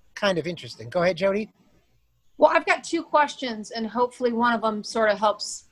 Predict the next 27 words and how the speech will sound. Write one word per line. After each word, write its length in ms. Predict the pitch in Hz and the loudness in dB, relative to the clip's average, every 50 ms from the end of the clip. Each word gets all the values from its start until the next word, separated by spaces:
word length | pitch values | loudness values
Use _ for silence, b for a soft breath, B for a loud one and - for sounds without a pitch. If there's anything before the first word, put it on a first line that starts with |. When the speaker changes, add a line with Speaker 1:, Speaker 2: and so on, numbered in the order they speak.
| _ _ _ - - - - - - - | _ _ _ -20 -16 -16 -16 -16 -14 -12
Speaker 2:
maybe 380 | 196 208 214 214 208 190 196 185 | -8 -2 0 0 0 0 -2 -4
go 220 | 180 - 208 208 | 0 2 4 4
to 80 | 185 180 | 4 4
what 180 | 175 180 190 - | 2 0 0 2
Ed 200 | 214 208 196 185 | 0 0 0 -2
said. 240 | - - 175 170 165 | -4 -4 -4 -4 -2
But 160 | 190 202 - | -4 -2 0
my 140 | 233 240 269 | 0 0 2
first 300 | 269 440 453 440 - - | 2 2 2 2 2 2
question 380 | - 392 311 311 - - 285 254 | 4 4 4 4 2 -2 -2 -2
is, 360 | 254 240 233 233 233 - - _ _ _ _ _ - - _ _ _ _ _ _ | 0 0 -2 -2 -4 -6 -12 _ _ _ _ _ -20 -20 _ _ _ _ _ _
why 340 | - - 285 359 392 370 381 339 | 0 2 4 4 2 0 -2 -6
were 80 | 359 294 | -8 -10
the 120 | 311 277 - _ | -10 -12 -14 _
police 320 | - 269 277 285 294 - - | -6 -4 -4 -4 -6 -8 -12
called 640 | - - - 269 247 233 226 220 220 214 - 233 - _ _ _ _ | -8 0 2 4 6 6 6 6 4 0 -4 -12 -20 _ _ _ _
on 180 | - 208 214 226 | 0 0 0 0
this 160 | 226 233 226 - | -2 -4 -6 -6
black 400 | _ 226 226 226 226 226 226 - | _ 0 2 2 2 2 0 -4
woman 340 | 226 226 220 214 208 208 202 | -6 -6 -4 -4 -6 -6 -6
painting 400 | - - 214 202 - - 196 196 - | -8 -8 -8 -8 -6 -8 -8 -2 2
over 640 | - 247 285 277 277 269 247 220 208 196 185 170 - _ _ | 4 4 4 6 4 4 4 4 4 2 0 -4 -12 _ _
the 180 | - 196 170 - _ - | -4 -4 -4 -6 _ -6
B 180 | 214 202 202 | -2 2 4
L 220 | 196 190 180 180 180 | 4 4 4 4 4
M, 400 | 180 175 175 170 175 175 180 185 - _ _ _ _ _ _ _ _ _ _ _ _ - 240 - _ | 2 2 2 0 -2 -6 -8 -10 -12 _ _ _ _ _ _ _ _ _ _ _ _ -20 -20 -2 _
but 200 | - 208 202 - | 4 4 4 2